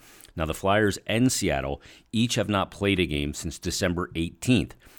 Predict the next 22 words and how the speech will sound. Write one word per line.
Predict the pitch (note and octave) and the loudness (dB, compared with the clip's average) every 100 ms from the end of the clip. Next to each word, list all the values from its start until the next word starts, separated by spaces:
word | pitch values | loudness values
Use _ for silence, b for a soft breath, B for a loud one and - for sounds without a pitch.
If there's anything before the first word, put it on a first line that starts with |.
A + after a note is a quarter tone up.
| B | B
Seattle, | - E2+ E2+ A#2 A#2+ | -4 4 6 6 2
on | F#2 G#2+ | 4 4
December | F#2 A#2 G2 G2+ | 4 2 2 2
eighteenth, | G2 - A#2+ A#2+ | 0 2 2 2
played | - F2 | -2 0
the | E2+ | 2
Edmonton | D#2+ D#2+ E2+ | 0 0 0
Oilers, | E2+ F#2+ G#2 F2+ | 2 4 2 2
lost | E2 E2+ | 2 2
five | - D#2 D2 B1 | 0 0 0 -4
to | |
three. | C#2 - G2+ A#2 A2 B B B - | -8 0 4 6 4 B B B -12
The | |
Flyers, | - F#2+ G2+ A2 F#2 | -4 4 6 6 4
on | - E2 | 0 -2
December | D2+ C#2+ F2 D2+ D2 | -2 -2 -2 -2 -2
eighteenth, | D#2+ C2+ F#2 E2 - | -4 -2 0 0 0
the | |
last | D2+ E2+ F2 | 0 0 0
game | F#2+ D#2+ D#2 | 0 0 -2
they | - E2+ D#3+ | -2 4 6
played | - F2 D2 D2 | 6 0 0 -2